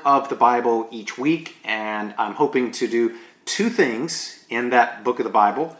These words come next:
And the first thing is give a narrative summary of that book of the Bible, and the second thing is take a sample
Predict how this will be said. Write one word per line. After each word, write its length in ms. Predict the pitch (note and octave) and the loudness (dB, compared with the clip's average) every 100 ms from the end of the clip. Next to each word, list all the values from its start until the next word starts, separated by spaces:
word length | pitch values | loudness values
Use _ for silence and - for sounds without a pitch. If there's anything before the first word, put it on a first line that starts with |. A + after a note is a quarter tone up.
| _ _ _ _ | _ _ _ _
And 80 | A#2+ | -6
the 60 | B2 | 0
first 280 | A3+ - | 0 0
thing 360 | - F#3 F#3 F3+ | 2 6 6 4
is 320 | C3+ C#3 B2 | 2 2 2
give 160 | C3 C3 | 0 0
a 100 | B2 | 0
narrative 680 | A#2 B2 C3 B2+ B2 A#2+ | 0 0 2 0 -2 -8
summary 680 | - - C#3+ B2+ A2+ E2+ D2+ _ _ _ _ _ _ | -8 -6 -2 0 -2 -6 -12 _ _ _ _ _ _
of 300 | A#2 A#2+ - | 2 2 2
that 320 | B2+ G#2+ - | 0 0 -2
book 240 | B2+ B2 - | -2 -2 -4
of 100 | G#2 | -6
the 60 | |
Bible, 500 | G2+ A#2 B2+ C3 B2 - | 2 4 4 2 0 -4
and 180 | G#2 G2+ | -10 -8
the 40 | |
second 380 | - D#3 C#3+ G2+ | -4 -4 -4 -6
thing 280 | A#2+ A2 A2 | -6 -6 -6
is 340 | G#2+ G#2+ - | -4 -6 -8
take 240 | - D#3 | -6 -4
a 100 | D3+ | -4
sample 960 | A2+ - - D#3 E3 E3 A2+ G2 A#2+ | -6 -6 -6 -4 -4 -2 -4 -4 -6